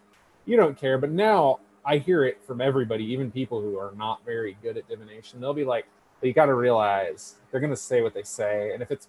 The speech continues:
bad, well, that's just how it is. So don't get mad at me." Um, like, there's this very, like, a-, and they, it's like they know, 'cause they started to see the more genuine readers would say, "Hey, sometimes it's gonna say stuff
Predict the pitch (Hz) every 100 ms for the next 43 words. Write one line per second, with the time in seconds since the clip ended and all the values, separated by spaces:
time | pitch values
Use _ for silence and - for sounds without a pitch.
0 | - 104 104 107 110 107 98 95 73 -
1 | 110 - - 127 - 120 107 104 110 117
2 | 120 - - 101 101 - 95 101 104 127
3 | 131 - _ _ _ - 123 120 120 -
4 | _ _ _ - 151 147 - _ - 151
5 | 180 156 196 156 123 151 175 190 180 165
6 | 143 123 120 - _ - 170 165 151 151
7 | 151 143 147 - 175 170 143 127 120 123
8 | 123 95 73 73 - _ _ _ _ _
9 | _ _ _ _ _ - 123 135 - 143
10 | 131 117 131 123 113 117 110 101 101 117
11 | 120 120 120 113 107 104 113 120 127 135
12 | - - _ _ _ _ 131 113 - 117
13 | 101 104 110 101 - 120 123 123 110 107
14 | 117 98 - 110 107 - 95